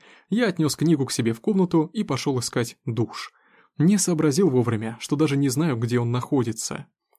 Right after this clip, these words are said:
Благо, первый же человек, которого я встретил, с легкостью объяснил мне дорогу.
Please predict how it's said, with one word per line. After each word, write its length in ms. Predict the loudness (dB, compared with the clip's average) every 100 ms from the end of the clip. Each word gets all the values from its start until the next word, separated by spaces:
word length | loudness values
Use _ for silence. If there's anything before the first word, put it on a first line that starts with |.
| _
Благо, 400 | 0 4 4 4
первый 360 | 2 2 2 2
же 100 | 0
человек, 440 | 0 0 0 -2
которого 360 | -4 -2 0 2
я 120 | 0
встретил, 520 | -2 -2 0 0 -2 -6 _ -10
с 120 | 0
легкостью 420 | 0 2 0 0
объяснил 360 | 0 0 2 2
мне 220 | 0 0
дорогу. 560 | 0 0 -2 -4 -8